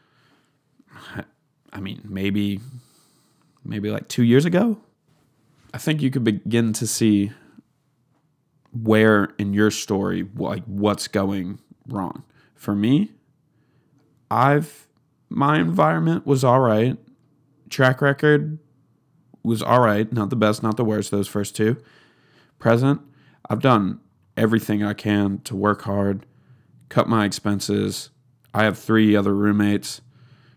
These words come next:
You know, I drive a, my car is eighteen years old. All right, so my expenses on those two things are pretty low. And I'm just trying to save money right now.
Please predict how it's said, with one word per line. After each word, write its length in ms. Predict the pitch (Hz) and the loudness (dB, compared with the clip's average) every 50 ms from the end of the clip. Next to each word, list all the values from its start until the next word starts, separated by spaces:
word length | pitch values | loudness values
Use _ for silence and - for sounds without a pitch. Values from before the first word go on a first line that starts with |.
| _ _ | _ _
You 180 | - - 101 98 | -10 -6 -6 -4
know, 420 | 101 98 98 98 101 98 92 - _ _ _ _ _ _ _ | -4 -4 -4 -4 -4 -4 -6 -8 _ _ _ _ _ _ _
I 80 | - 98 | -8 -6
drive 300 | 95 104 104 101 98 95 | -2 0 0 0 0 0
a, 80 | 95 - - _ _ _ _ _ _ _ _ _ _ | -4 -8 -10 _ _ _ _ _ _ _ _ _ _
my 280 | - - - 117 123 135 | -14 -6 -2 0 0 0
car 340 | 131 - - 123 123 123 123 | 0 0 2 4 4 6 4
is 220 | - 104 101 - - | 2 -2 -6 -6 -4
eighteen 380 | 107 110 107 - - 120 113 107 | -4 -4 -2 -2 -2 -2 0 0
years 240 | 110 107 98 98 | 2 0 0 0
old. 340 | 101 101 110 110 110 113 - _ _ _ _ _ _ _ _ - _ _ _ _ _ _ _ _ - | 0 0 0 0 0 -4 -10 _ _ _ _ _ _ _ _ -20 _ _ _ _ _ _ _ _ -14
All 100 | - 104 | -10 -8
right, 220 | 101 98 98 92 | -6 -6 -6 -6
so 160 | - - - | -6 -4 -2
my 200 | 107 107 107 104 | -2 0 0 0
expenses 640 | 101 95 - - 110 110 104 - 104 104 101 101 - - _ - | -2 -4 -6 -6 -6 -6 -4 -4 -6 -6 -6 -8 -10 -14 _ -10
on 200 | 101 104 101 104 | -8 -6 -4 -2
those 180 | 104 104 - | -2 -2 -2
two 140 | - - 107 | -2 -4 -4
things 260 | 104 110 107 104 101 | -2 -2 -2 -2 -2
are 60 | 104 | -2
pretty 280 | 95 - - - 98 98 | -4 -4 -4 -4 -2 -2
low. 380 | 98 98 104 107 107 107 110 - - - _ _ _ _ _ _ _ _ _ _ _ _ _ _ _ _ _ _ _ _ _ _ _ - | 0 0 2 2 2 0 -2 -6 -10 -20 _ _ _ _ _ _ _ _ _ _ _ _ _ _ _ _ _ _ _ _ _ _ _ -10
And 180 | 95 98 95 95 | -6 -6 -4 -2
I'm 140 | 101 127 160 | -2 -2 -2
just 180 | 175 156 - | -2 -4 -4
trying 180 | - 147 127 117 | -2 -2 -2 -2
to 60 | 113 | -2
save 300 | 107 - - 110 110 107 | -2 -2 -2 0 0 0
money 260 | 104 101 101 98 95 | -2 -4 -6 -6 -8
right 260 | - - - - - - | -10 -10 -12 -12 -12 -12
now. 260 | - - - - | -14 -14 -14 -16